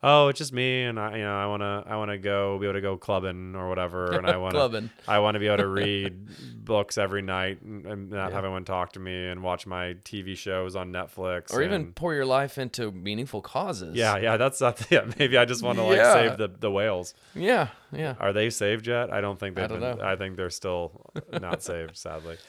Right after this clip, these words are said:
Speaker 2: But, but, you know, you, yeah, I mean, it's funny.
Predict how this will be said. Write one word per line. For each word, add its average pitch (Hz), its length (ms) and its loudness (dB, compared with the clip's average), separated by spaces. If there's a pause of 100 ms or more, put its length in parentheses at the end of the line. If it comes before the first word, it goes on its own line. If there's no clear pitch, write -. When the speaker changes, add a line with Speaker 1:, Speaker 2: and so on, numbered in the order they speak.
(140)
Speaker 2:
But, 147 320 4
but, 147 280 0
you 202 100 -2
know, 190 60 2
you, 143 140 -2 (120)
yeah, 135 220 -2 (220)
I 135 60 -8
mean, 135 160 -2
it's 131 160 -4
funny. 120 320 -6